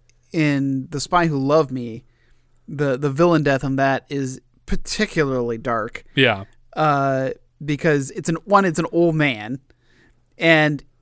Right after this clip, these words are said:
Speaker 1: the old man tries to kill Bond and misses with a single harpoon. So Bond just walks up to him,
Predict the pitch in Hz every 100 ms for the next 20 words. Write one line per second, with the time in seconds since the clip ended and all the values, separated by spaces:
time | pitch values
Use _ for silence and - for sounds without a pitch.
0 | _ 165 175 175 175 170 170 156 151 175
1 | 147 151 147 147 139 139 147 147 147 135
2 | 131 123 147 135 147 - 160 139 127 127
3 | - _ - _ - - 160 151 - _
4 | _ 165 175 185 185 - 147 135 151 170
5 | - 151 156 - 170 139 131